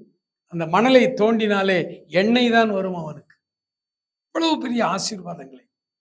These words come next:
யாக்கோபின் பிள்ளைகளுக்கு கொடுத்திருக்கிறார். ஆனால் அந்த உலக பிரகாரமான ஆசீர்வாதங்களை விட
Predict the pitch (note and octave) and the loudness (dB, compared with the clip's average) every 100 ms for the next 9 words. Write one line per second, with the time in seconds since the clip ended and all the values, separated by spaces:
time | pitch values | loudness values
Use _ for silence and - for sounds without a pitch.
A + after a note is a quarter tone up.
0 | _ _ _ _ _ D#3+ G3+ A3 G3 F3+ | _ _ _ _ _ 0 2 0 0 -2
1 | - E3+ E3+ D#3+ - C3+ - _ _ _ | -4 -4 -2 -4 -8 -16 -20 _ _ _
2 | _ _ _ _ _ _ _ _ _ _ | _ _ _ _ _ _ _ _ _ _
3 | _ G3+ B3 G3+ F#3+ G#3 F#3 A3 B3+ C4 | _ 4 6 6 6 2 4 4 4 4
4 | G#3+ G3+ A#3 B3+ A#3+ A3+ F#3+ - - - | 2 4 4 4 2 2 0 -4 -18 2
5 | G#3 B3 B3+ B3 A#3+ A#3 G#3+ F#3 E3+ F3 | 2 2 -2 4 4 4 -2 -4 -4 -2
6 | F#3+ A3 E3 | 0 0 -6